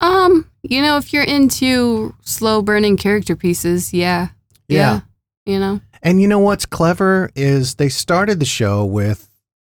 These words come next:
Speaker 2: the honeymooning husband in the airport.
Speaker 1: Yeah.
Speaker 2: And then there's, like, a casket getting loaded onto his plane.
Speaker 1: Yeah.
Speaker 2: And so his wife,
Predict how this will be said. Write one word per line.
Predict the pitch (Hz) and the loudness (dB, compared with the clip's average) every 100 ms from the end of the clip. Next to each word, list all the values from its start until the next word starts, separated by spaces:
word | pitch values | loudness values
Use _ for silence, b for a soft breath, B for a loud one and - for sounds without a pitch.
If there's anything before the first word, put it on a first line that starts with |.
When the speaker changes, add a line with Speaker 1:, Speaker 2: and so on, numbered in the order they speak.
| _ _ _ _ _ - | _ _ _ _ _ -4
Speaker 2:
the | 127 120 113 113 104 | 0 2 2 2 0
honeymooning | 143 160 151 143 131 | 0 2 2 2 2
husband | 110 139 123 90 92 | 2 0 -2 -6 -4
in | 107 107 | -4 -2
the | 113 | 0
airport. | 135 117 101 87 104 - _ | 0 -2 -4 -4 -4 -8 _
Speaker 1:
Yeah. | 175 190 180 - _ _ | -2 0 -2 -6 _ _
Speaker 2:
And | 120 120 123 120 120 117 117 | -4 -2 -2 -2 -2 -2 -2
then | 120 123 120 | -2 -2 -2
there's, | 120 110 | -2 -2
like, | 117 | -2
a | 113 | -4
casket | - 113 117 - 101 95 | -4 -4 -2 -2 -6 -6
getting | 95 | -6
loaded | 104 117 123 110 | -4 -2 -2 -2
onto | 110 107 | -2 -4
his | 101 113 - | -4 -4 -8
plane. | - 135 127 92 87 - | -4 0 0 -2 -8 -4
Speaker 1:
Yeah. | 175 170 160 - _ _ _ _ _ _ _ _ _ _ _ _ - | -2 -2 -2 -8 _ _ _ _ _ _ _ _ _ _ _ _ -2
Speaker 2:
And | 139 | 0
so | 131 151 135 | 2 2 2
his | 131 190 180 | 2 0 0
wife, | 165 151 143 131 | 0 0 0 -4